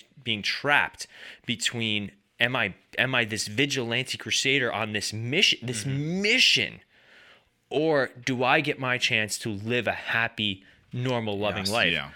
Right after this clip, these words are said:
Speaker 1: Because for those of you guys who don't know, this movie cuts back and forth between a series of flashbacks of Bruce Wayne basically returning to Gotham City after his years abroad training and building himself into a living weapon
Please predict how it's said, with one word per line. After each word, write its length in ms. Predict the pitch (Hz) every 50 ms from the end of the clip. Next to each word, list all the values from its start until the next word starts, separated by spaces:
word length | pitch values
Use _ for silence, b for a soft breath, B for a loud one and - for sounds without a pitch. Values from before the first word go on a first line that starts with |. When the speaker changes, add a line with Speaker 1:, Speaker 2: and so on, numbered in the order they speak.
| B B B B B -
Speaker 1:
Because 460 | 127 127 - 139 131 123 123 120 - -
for 200 | - - - 135
those 180 | 131 156 170 175
of 40 | 175
you 40 | 170
guys 220 | 156 131 120 110
who 140 | 123 120 113
don't 320 | 107 - 117 - - -
know, 240 | - 151 175 180 151
this 260 | 123 123 147 151 -
movie 220 | 170 160 147 139 139
cuts 340 | 143 - - 113 110 -
back 340 | - - - 107 107 123 -
and 120 | 151 139 131
forth 300 | - - 104 101 - -
between 320 | 104 101 - - 107 98
a 40 | 95
series 340 | - - - 113 120 120 127
of 80 | -
flashbacks 600 | - - 107 95 - - - 104 95 92 92 - -
of 280 | - 101 98 87 - B B B B B B _
Bruce 260 | - 147 170 165 -
Wayne 160 | 160 147 143 131
basically 340 | 131 127 123 - 123 117 110
returning 540 | 101 107 - - - - 131 131 139 143 143
to 100 | - 143
Gotham 380 | 127 135 110 110 110 - 110
City 400 | 104 - - - 113 107 110 - -
after 380 | - 98 104 107 - - 117
his 340 | 101 92 110 107 104 92 - B B B B B B B
years 320 | - 120 123 147 165 156
abroad 420 | 151 135 - 127 123 117 113 107 98
training 540 | - - - 131 131 135 131 131 127 127 87
and 340 | 87 101 101 98 95 - -
building 280 | - 127 131 120 123
himself 340 | 113 117 110 - 123 110 -
into 180 | 110 101 - 107
a 40 | 95
living 400 | 101 110 127 131 143 147 139 120
weapon 400 | 107 95 92 - 98 98 101